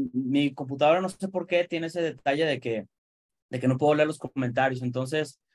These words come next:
los voy a leer al final. Sí, déjenlos en el chat con muchísimo gusto, pero,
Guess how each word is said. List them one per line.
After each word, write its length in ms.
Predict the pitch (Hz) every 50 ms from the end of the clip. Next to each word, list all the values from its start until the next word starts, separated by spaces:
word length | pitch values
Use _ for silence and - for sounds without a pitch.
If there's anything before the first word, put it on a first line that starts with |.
| _ _ _
los 180 | - 131 127
voy 100 | 127 139
a 140 | 143 151 160
leer 180 | 156 151 147 151
al 80 | 156
final. 420 | - _ - 143 131 131 143 156 - _
Sí, 180 | - - - 131
déjenlos 340 | 139 135 156 151 147 -
en 100 | 147 131
el 120 | 127 127 120
chat 180 | 117 139 131
con 120 | 131 - 143
muchísimo 260 | 139 131 - 147 143
gusto, 240 | 143 139 139 160 -
pero, 320 | - 135 127 123 113 123